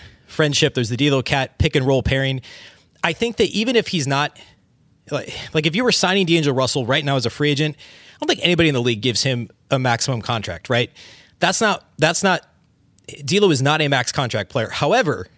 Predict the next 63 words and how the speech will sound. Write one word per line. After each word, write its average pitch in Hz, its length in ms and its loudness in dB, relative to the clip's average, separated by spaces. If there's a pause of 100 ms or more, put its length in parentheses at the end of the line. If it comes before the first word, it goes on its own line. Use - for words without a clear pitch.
(160)
we 147 100 -2
talked 170 240 2
about 160 100 2
this 170 160 0
on 156 120 0
Friday's 180 360 2
show. 113 320 -2 (400)
He 202 120 0
was 208 160 2
ranked 196 220 0
by 175 100 4
E 160 140 2
S 151 80 0
P 160 140 2
N 160 100 2
in 143 40 0
the 131 80 0
nineties 120 680 -2
with 143 140 -2
E 151 80 4
S 127 80 0
P - 100 -4
N 123 80 -2
rank. 139 300 -2 (320)
That's 254 160 0
far - 160 2
too 220 160 0
low. - 320 2
D'Angelo 196 260 2
Russell's 202 240 0
a 175 60 0
starting 175 440 0
point 185 220 -2
guard 180 140 2
in 180 80 0
this 185 160 0
league. 107 240 -4
He's 123 180 -2
probably 180 460 0
a 170 60 0
top 151 300 -2 (320)
sixteen, 160 480 -2
eighteen 143 360 -2
point 139 200 -2
guard. 139 200 0
We 117 80 -6
talked - 240 -2
about 135 160 -2
he - 60 -2
was 127 120 0
outside 131 320 -2
the 127 80 -6
top 131 220 -2
twenty-two 139 340 -2
on 131 80 0
C 143 140 -2
B 127 160 0
S. 127 180 -2 (460)
That's - 260 0
too 175 140 2
low 139 160 4
there, 123 160 2
too. 123 280 0